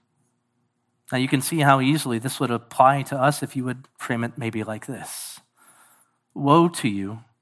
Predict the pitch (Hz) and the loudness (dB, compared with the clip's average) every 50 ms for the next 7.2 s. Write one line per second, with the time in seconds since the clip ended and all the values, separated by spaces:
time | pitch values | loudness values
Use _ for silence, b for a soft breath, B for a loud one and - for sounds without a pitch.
0 | _ _ _ _ _ _ _ _ _ _ _ _ _ _ _ _ _ - - 147 | _ _ _ _ _ _ _ _ _ _ _ _ _ _ _ _ _ 0 0 0
1 | - - - - 147 143 147 156 156 160 156 147 - - - 127 127 127 120 120 | 0 2 4 4 6 6 6 6 4 4 2 0 -2 -4 -4 -4 -2 -2 -2 -2
2 | 117 110 123 120 135 147 143 139 143 139 135 - 131 143 - 151 151 156 - 104 | 2 4 6 6 6 6 4 4 2 2 0 -4 -8 -8 -4 -2 -2 -2 -2 -4
3 | 104 104 98 - - 107 98 - - 147 143 - - - 143 131 120 - - 117 | -10 -10 -10 -10 -12 -10 -8 -4 -4 -4 -4 -4 -6 -8 -6 -8 -8 -8 -8 -4
4 | 123 131 131 120 120 120 117 113 - 120 120 117 120 117 120 113 107 110 110 113 | -4 -4 -4 -4 -6 -8 -8 -8 -6 -4 -2 -2 -2 -2 -6 -8 -8 -10 -14 -16
5 | - b b b b b b b b b b b b b b b b _ _ _ | -18 b b b b b b b b b b b b b b b b _ _ _
6 | _ _ - - 139 131 135 135 135 - - - - 170 180 165 135 117 120 120 | _ _ -6 -2 0 2 2 2 2 -2 -6 2 6 6 6 6 4 -4 -8 -8
7 | 117 113 117 120 | -8 -8 -8 -10